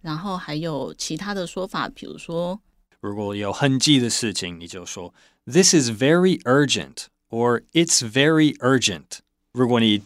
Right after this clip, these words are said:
Speaker 2: 只有一段时间，没有很多时间，你可以说，“I'm running out of time”，还是，“I don't have a lot of time”。如果，如果你的公司还是你的学校，一段时间以内你需要做很多事情，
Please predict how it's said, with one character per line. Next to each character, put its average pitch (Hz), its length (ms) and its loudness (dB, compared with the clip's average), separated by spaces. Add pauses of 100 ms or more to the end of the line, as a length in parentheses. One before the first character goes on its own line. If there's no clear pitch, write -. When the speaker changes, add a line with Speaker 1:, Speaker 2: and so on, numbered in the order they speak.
Speaker 2:
只 160 160 4
有 123 280 6 (420)
一 185 100 -4
段 143 400 0
时 127 180 2
间， 90 280 -4 (100)
没 110 160 -2
有 120 100 0
很 113 120 -4
多 98 120 -6
时 92 180 -6
间， 82 320 -12
你 95 100 -12
可 101 160 -10
以 98 40 -4
说， 98 340 -6 (360)
“I'm 143 220 2
running 160 540 4
out 127 260 2
of 123 140 -8
time”， - 560 0 (180)
还 95 180 -6
是， 92 320 -8 (120)
“I 117 120 0
don't 143 220 2
have 117 440 2
a 98 60 -2
lot 113 240 2
of 113 120 -8
time”。 85 480 -4 (580)
如 123 140 0
果， 104 480 2 (300)
如 131 140 0
果 135 100 6
你 127 100 4
的 101 380 -2 (260)
公 165 260 6
司 110 340 2
还 98 160 -6
是 92 180 -8
你 90 100 -12
的 - 120 -16
学 110 220 0
校， 95 360 0 (680)
一 139 100 4
段 123 220 4
时 123 120 0
间 110 220 -2
以 107 100 0
内 98 360 -2
你 92 80 -12
需 107 160 -6
要 98 120 -6
做 101 160 -10
很 139 180 -2
多 123 160 2
事 117 200 2
情， 85 260 -6